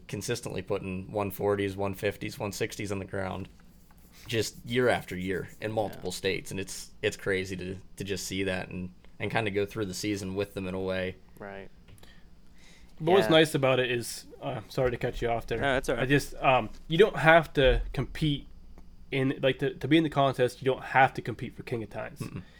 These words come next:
Speaker 3: You can enter, you know, like, you can only hunt Pennsylvania, and that's what I don't wanna, I don't wanna turn people off of saying, "Oh, well,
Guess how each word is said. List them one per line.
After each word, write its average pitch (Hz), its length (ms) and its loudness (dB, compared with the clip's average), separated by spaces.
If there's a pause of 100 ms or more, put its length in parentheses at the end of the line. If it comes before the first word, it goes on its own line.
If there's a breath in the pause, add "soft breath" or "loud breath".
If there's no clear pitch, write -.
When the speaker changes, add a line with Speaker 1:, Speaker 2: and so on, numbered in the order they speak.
(140 soft breath)
Speaker 3:
You 147 160 2
can 147 260 6
enter, 139 320 4
you 135 80 0
know, 131 100 6
like, 127 140 2
you 143 60 2
can 147 120 0
only 147 220 4
hunt 139 180 -2
Pennsylvania, 113 460 -4
and 120 120 -2
that's 143 220 4
what 147 140 4
I 135 100 4
don't 143 180 4
wanna, 131 300 4
I 131 80 0
don't 151 140 4
wanna 147 160 4
turn 143 180 0
people 131 300 -2
off 127 200 4
of 120 100 -4
saying, 120 260 0
"Oh, 131 160 6
well, 117 240 2